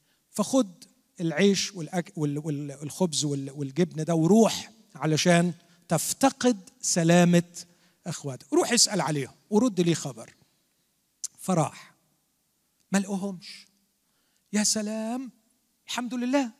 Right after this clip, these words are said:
المفروض ياخد بعضه ويرجع. وجده رجل، الكتاب بيقول كده، "وإذ هو ضال في الحقل"، فسأله:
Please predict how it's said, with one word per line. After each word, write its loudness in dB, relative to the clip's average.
المفروض 2
ياخد 0
بعضه 2
ويرجع. 2
وجده 4
رجل، 2
الكتاب 0
بيقول 0
كده، -6
"وإذ 0
هو 2
ضال 0
في -14
الحقل"، -4
فسأله: 2